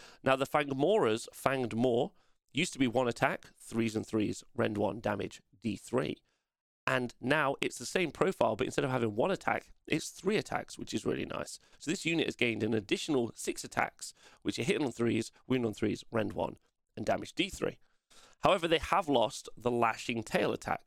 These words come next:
That's no longer on their War Scroll. That's been consolidated into the Fanged Maw. This is one of those units where I'm really interested to see how people who've been using these for a while feel about the changes. A little bit more output, but does cost more. Interesting, interesting unit.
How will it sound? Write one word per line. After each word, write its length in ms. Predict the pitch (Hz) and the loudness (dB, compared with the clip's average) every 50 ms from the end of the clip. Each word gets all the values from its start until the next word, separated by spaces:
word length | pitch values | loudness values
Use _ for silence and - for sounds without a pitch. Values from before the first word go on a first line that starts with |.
| _ _ - | _ _ -4
That's 180 | - 123 135 - | -2 -2 2 2
no 100 | 147 139 | 2 4
longer 280 | 127 127 120 117 120 | 4 2 2 2 2
on 80 | 117 113 | 2 2
their 100 | 110 107 | 2 2
War 220 | 104 113 139 160 | 2 4 2 2
Scroll. 320 | - - - 175 196 190 - - - - - | 2 2 2 2 2 0 -4 -10 -18 -10 -4
That's 120 | - 117 - | -4 -2 0
been 140 | - 120 | -2 -2
consolidated 920 | 117 - - 127 - - - - - 156 139 - 110 110 104 - - - | -2 0 -2 -2 -2 0 0 2 2 2 2 2 2 2 0 -2 -4 -4
into 200 | 110 113 104 - | -4 -4 -4 -2
the 80 | - 113 | -2 -2
Fanged 380 | - - 120 117 113 107 98 113 | 0 0 -2 -2 -2 -2 0 2
Maw. 240 | 123 117 110 - - _ _ _ | 2 2 2 0 -4 _ _ _
This 140 | - 147 - | -2 -2 -2
is 100 | 180 175 | 0 0
one 120 | 175 170 156 | 2 2 4
of 40 | |
those 200 | 143 139 135 - | 4 4 2 2
units 260 | 135 135 123 - - - | 0 0 0 0 2 2
where 140 | 120 117 | 2 4
I'm 260 | 113 113 110 110 110 117 | 4 2 2 2 4 4
really 300 | 127 127 127 120 120 113 | 6 6 6 4 4 2
interested 460 | - - 113 110 - 110 - - 107 | 0 0 -2 -2 -2 -4 -4 -6 -10
to 60 | - | -12
see 200 | - - 117 110 | -8 -4 -4 -4
how 180 | 101 - 107 101 | -2 0 0 0
people 340 | - - 113 107 - 110 98 | 0 0 -2 0 0 0 0
who've 160 | 110 113 - | 0 -2 -2
been 140 | - 107 110 | -2 -4 -2
using 280 | 113 117 110 110 110 | -2 -2 -2 -2 -2
these 160 | 110 107 98 - | -4 -4 -4 -2
for 100 | - 110 | -2 0
a 40 | |
while 380 | 107 104 123 131 139 117 110 - | 0 2 2 4 4 2 2 0
feel 540 | - - - - 135 131 135 135 127 123 - | -4 -6 -4 -2 0 2 4 4 4 2 2
about 320 | - - - 120 113 - - | 0 2 2 2 0 0 -2
the 60 | - | -4
changes. 560 | - - 113 104 95 78 - - - - - - - - - - - | -4 -2 -2 -2 -2 -6 -8 -10 -12 -12 -16 -18 -20 -20 -8 -2 2
A 40 | 120 | 2
little 180 | 117 123 139 | 4 4 4
bit 140 | 139 170 101 | 4 2 2
more 160 | 160 165 160 - | 2 2 2 4
output, 440 | - 139 135 - - - 147 - - _ _ | 4 2 2 2 2 0 0 0 0 _ _
but 260 | - 127 - - - - | 0 0 0 0 -2 -2
does 180 | 117 110 - | -2 -2 -2
cost 400 | - - - - - - - - | -4 -4 -2 -2 -2 -2 -4 -8
more. 200 | - - - - - - _ - | -6 -6 -6 -8 -12 -20 _ -4
Interesting, 640 | - 123 123 120 - - 117 107 - - 117 110 - - | -4 -2 -2 -2 -2 -2 -2 -2 -2 -2 -4 -4 -2 -2
interesting 500 | - 110 - - 104 - - 76 69 82 | -6 -4 -2 -2 -4 -4 -4 -6 -6 -4
unit. 260 | - 104 - - - | -2 -2 -2 -4 -6